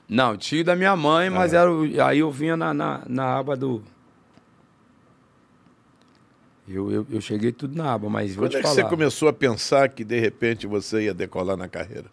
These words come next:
Speaker 1: Decolar?
Speaker 2: Solo? Não,
Speaker 1: Nunca.
Speaker 2: como Revelação, foi um boom. O Revelação foi um dos maiores grupos do, da ema. Mas você, quando você separou,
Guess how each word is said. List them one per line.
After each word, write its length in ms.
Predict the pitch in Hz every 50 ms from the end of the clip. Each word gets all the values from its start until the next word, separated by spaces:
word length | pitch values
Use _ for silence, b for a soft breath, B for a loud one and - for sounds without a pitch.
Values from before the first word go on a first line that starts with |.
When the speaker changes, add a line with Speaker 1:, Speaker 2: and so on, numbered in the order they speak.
| _ _ _ _ _ _ _ _ _ b b b b b b b b b
Speaker 1:
Decolar? 680 | b 92 107 113 110 107 113 120 127 135 135 151 151 123
Speaker 2:
Solo? 100 | - -
Não, 220 | 123 92 110 120
Speaker 1:
Nunca. 140 | 127 113 107
Speaker 2:
como 300 | 113 117 120 113 92 95
Revelação, 840 | 101 113 110 104 123 135 135 131 - - 127 135 147 175 - 247 277 - B B B B B B B B B B _ - -
foi 180 | - - 98 104
um 120 | 101 90
boom. 280 | 85 90 127 135 120 98 80 69 67 69
O 40 | -
Revelação 540 | - 101 90 104 107 101 82 - - 120 139
foi 140 | 127 - 98
um 20 |
dos 80 | - -
maiores 320 | 78 80 95 113 117 87
grupos 320 | 82 76 98 104 - - 80
do, 120 | 82 - - -
da 160 | 82 82 76 73
ema. 160 | 76 87 95
Mas 80 | 101
você, 360 | 104 131 131 - - - 85 -
quando 240 | - - 127 131 123
você 120 | - 139
separou, 540 | 123 - 135 113 - 117 113 127 151 151 -